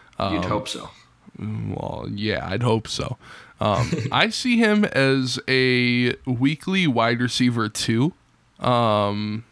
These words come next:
Speaker 1: and he,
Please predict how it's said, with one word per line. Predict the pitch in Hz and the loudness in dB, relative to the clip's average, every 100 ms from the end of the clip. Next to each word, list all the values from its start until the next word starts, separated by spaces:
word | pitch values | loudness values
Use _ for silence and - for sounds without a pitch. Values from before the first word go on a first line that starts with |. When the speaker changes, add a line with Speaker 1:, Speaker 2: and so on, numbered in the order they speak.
| _ _ _ - - - | _ _ _ -20 -14 -4
Speaker 1:
and | 131 127 120 117 - - - _ - - - _ | 0 2 2 0 -4 -16 -20 _ -16 -14 -16 _
he, | - 127 165 170 165 165 165 | -12 -6 0 2 2 2 -2